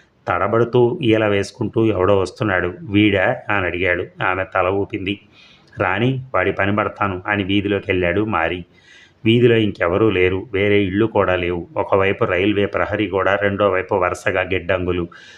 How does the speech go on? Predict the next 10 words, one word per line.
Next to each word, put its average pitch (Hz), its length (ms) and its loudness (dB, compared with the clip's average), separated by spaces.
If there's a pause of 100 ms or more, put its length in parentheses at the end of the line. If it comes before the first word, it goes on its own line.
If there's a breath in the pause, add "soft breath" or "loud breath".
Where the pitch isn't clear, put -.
(240 loud breath)
తూలుతో 123 460 6
ఈల 101 240 2
వేసుకుంటూ 101 540 -2
వస్తూ 101 300 0
అతను 104 300 0
బాగా 90 340 0
దగ్గరకు 98 420 -2
వచ్చాక, 98 340 -4 (400)
"ఏ, 98 80 2 (200)
ఏమిటి? 113 440 -2